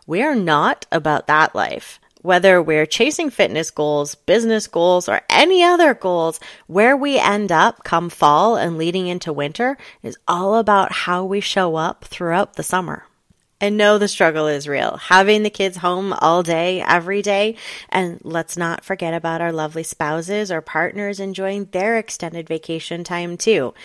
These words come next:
Look, I love having the whole family around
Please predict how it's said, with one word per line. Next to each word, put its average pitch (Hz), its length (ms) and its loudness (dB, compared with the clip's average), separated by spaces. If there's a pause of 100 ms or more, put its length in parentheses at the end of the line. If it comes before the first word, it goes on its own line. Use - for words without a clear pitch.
(340)
Look, - 320 0
I 202 100 0
love 196 400 4
having 180 420 -4
the 160 100 -8
whole 202 380 -2
family 185 520 -4
around 143 500 -8